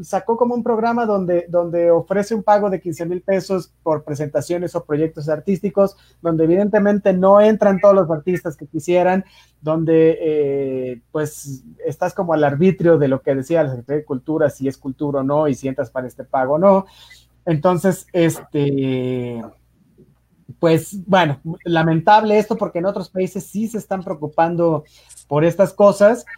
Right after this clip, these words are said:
¿no? Entonces, este, pues, ya,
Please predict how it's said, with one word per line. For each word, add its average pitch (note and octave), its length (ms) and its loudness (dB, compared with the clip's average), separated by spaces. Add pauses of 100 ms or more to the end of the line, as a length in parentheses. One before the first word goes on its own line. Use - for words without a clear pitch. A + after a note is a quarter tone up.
(200)
¿no? G3 340 0
Entonces, G#3 840 0
este, D3+ 1200 -4
pues, D#3+ 200 -4
ya, G#3+ 200 4